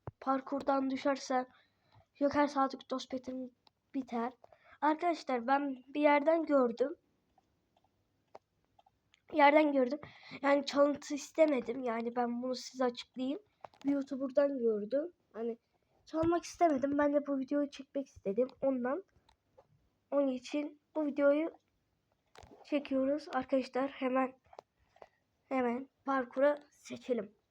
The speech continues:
Arkadaşlar parkurumuza geldik. Size iki şey söylemeyi unuttum. Herkesin, yani ay pardon herkesin dedim de benim üç hakkım olacak arkadaşlar. Üç canım olacak.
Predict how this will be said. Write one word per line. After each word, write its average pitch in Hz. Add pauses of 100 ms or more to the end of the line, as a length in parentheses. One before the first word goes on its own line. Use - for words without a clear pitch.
(140)
Arkadaşlar 294
parkurumuza 285
geldik. 269 (540)
Size 269
iki -
şey 302
söylemeyi 269
unuttum. 269 (1300)
Herkesin, 302 (260)
yani 240
ay 226
pardon 233
herkesin 240
dedim 269
de 233 (800)
benim 320 (640)
üç 320
hakkım 277
olacak 233
arkadaşlar. -
Üç 269
canım 254
olacak. 226